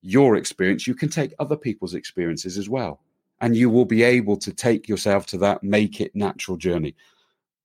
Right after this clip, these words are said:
Subconsciously competent, that's your goal over time.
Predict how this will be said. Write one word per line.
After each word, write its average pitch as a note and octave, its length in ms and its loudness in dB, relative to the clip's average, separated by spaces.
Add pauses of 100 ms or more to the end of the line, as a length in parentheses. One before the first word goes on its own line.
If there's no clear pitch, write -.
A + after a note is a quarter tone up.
(140)
Subconsciously B2 840 2
competent, F#2+ 640 0
that's - 260 2
your G2 80 -4
goal F2 420 2 (320)
over F#2+ 240 2
time. D2 340 -6